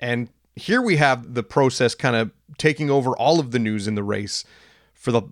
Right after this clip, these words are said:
past few days, and it potentially will continue, as Patrick Brown has said that he wants to challenge his disqualification. What has the party said about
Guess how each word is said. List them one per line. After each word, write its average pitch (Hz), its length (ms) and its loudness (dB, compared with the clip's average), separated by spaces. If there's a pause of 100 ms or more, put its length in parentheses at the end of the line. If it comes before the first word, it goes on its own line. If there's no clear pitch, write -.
(180)
past 123 300 0
few 120 180 -2
days, 107 360 0
and 123 240 -2
it 127 180 -8
potentially 131 440 -2
will 123 180 2
continue, 117 500 -2
as 110 200 -2
Patrick 113 360 -2
Brown 110 260 2
has 104 280 -6
said 110 300 -2
that 113 80 -2
he 110 60 -4
wants 107 380 -4
to 120 80 -10
challenge 113 600 -2 (260)
his 117 160 -6
disqualification. 113 1000 0 (580)
What 165 160 6
has 247 120 0
the 262 80 2
party 156 380 4
said 117 380 4 (100)
about 110 800 0